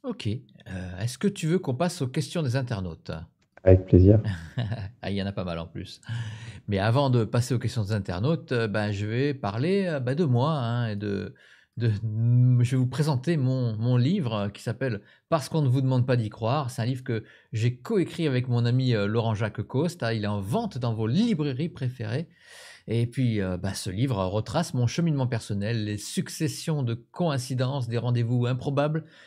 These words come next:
Speaker 1: qui m'ont amené à ma, à créer ma chaîne. Peut-être que c'était prévisible, euh, avec les astres, hein, <laughs> à savoir, mais aussi mes questionnements et puis les réponses qui ont fait écho en moi au travers de nombreuses personnalités que j'ai interviewées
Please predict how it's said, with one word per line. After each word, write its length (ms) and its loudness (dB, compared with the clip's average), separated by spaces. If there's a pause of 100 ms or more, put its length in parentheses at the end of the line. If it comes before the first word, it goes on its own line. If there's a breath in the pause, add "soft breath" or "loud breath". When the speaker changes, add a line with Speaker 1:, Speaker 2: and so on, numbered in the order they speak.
(120 soft breath)
Speaker 1:
qui 120 -4
m'ont 120 4
amené 240 4
à 20 2
ma, 80 0 (200)
à 100 0
créer 160 0
ma 100 0
chaîne. 240 -2
Peut-être 240 -4
que 100 -8
c'était 200 -4
prévisible, 1000 2 (360 soft breath)
euh, 420 -2 (480)
avec 240 -2
les 160 0
astres, 300 -2
hein, 460 -2
<laughs> 40 -10
à 80 0
savoir, 540 -2 (580 loud breath)
mais 320 4
aussi 380 0
mes 160 -2
questionnements 680 -2
et 60 0
puis 140 -4
les 80 2
réponses 400 0
qui 100 -4
ont 60 0
fait 180 0
écho 220 0
en 80 0
moi 160 0
au 80 -2
travers 340 -4
de 100 -4
nombreuses 380 -4
personnalités 800 -4
que 80 -4
j'ai 100 0
interviewées 520 -2